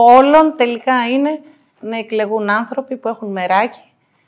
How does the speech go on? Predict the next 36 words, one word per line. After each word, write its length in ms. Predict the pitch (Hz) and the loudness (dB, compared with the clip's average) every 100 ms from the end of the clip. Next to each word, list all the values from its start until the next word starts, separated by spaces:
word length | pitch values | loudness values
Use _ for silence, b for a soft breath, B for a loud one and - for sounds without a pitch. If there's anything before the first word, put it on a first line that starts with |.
| _ _ | _ _
που 100 | 214 | -20
ξέρουν 360 | - 254 254 233 | -4 2 2 2
να 160 | 190 | -4
τρέχουν, 520 | 185 208 233 226 294 285 | -4 -2 -2 -2 -4 -4
που 120 | 220 | -8
θέλουν 300 | - 262 247 | -4 -2 -2
να 120 | 220 | -4
βοηθήσουν 640 | 196 202 196 294 311 349 339 330 B B B _ | -4 -6 -6 -6 -6 -4 -6 -6 B B B _
και 140 | _ 330 | _ -4
από 140 | 262 | -2
εκεί 160 | - 269 | -6 -8
και 140 | 208 | -8
πέρα 540 | 208 247 262 262 262 - b b b _ | -6 -4 -4 -4 -8 -16 b b b _
την 220 | - 254 | -4 -2
επόμενη 500 | 247 - 320 269 220 | 0 4 4 4 0
των 160 | 208 208 | -6 -6
εκλογών 540 | 208 208 202 233 254 | -6 -4 -2 -2 0
πάλι 260 | - 269 240 | 2 2 2
να 100 | 233 | -4
είμαστε 300 | 226 226 202 | -6 -8 -8
όλοι 160 | 202 | -6
αγαπημένοι. 680 | 190 180 185 185 185 175 175 - | -6 -8 -10 -10 -8 -8 -12 -10
Γιατί 400 | 208 214 277 269 B B _ | -10 -6 -6 -8 B B _
κάποιοι 260 | 262 262 | -4 -2
δεν 80 | 247 | -2
έχουν 160 | 269 254 | -2 -2
καταλάβει 360 | 226 220 240 | 0 2 2
κάτι, 360 | 226 226 226 220 | 2 2 2 2
ότι 300 | 202 208 196 B B B B _ _ | -4 -4 -8 B B B B _ _
σε 240 | _ - 240 | _ -2 4
όλο 180 | 247 294 | 4 4
αυτό 580 | - - 196 208 285 - - | 2 -2 -2 0 -4 -12 -10
είμαστε 300 | 254 285 240 | -8 -8 -8
περαστικοί. 760 | 233 226 - 208 180 170 165 _ _ _ _ | -8 -8 -12 -14 -12 -12 -16 _ _ _ _
Θα 80 | 165 | -14
περάσει, 460 | 175 185 247 330 | -6 -2 -2 -4